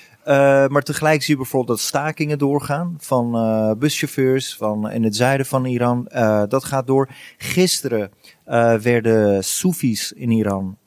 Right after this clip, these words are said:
eh, aangevallen door de politie en van hun leiders was, eh, eh, gearresteerd. En daar zijn enorme gevechten tussen uitgebroken. Eh, drie politiemensen zijn omgekomen,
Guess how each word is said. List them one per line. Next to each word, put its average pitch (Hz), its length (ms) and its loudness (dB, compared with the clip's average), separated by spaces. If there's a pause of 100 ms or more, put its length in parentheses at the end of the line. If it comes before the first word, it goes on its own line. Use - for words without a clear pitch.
eh, 98 440 0
aangevallen 127 600 0
door 123 120 0
de 120 80 0
politie 120 560 -4
en 117 200 -2
van 113 160 -2
hun 107 120 2
leiders 113 400 -2
was, - 360 -6 (100)
eh, 113 320 -10 (100)
eh, 107 380 -10 (220)
gearresteerd. 123 760 -4 (420)
En 147 120 -2
daar 135 180 4
zijn 131 200 2
enorme 143 520 4
gevechten 127 480 -2
tussen 104 400 -6
uitgebroken. 113 880 0
Eh, 113 380 2
drie 120 280 -2
politiemensen 117 680 -2
zijn 107 180 -2
omgekomen, 107 760 -2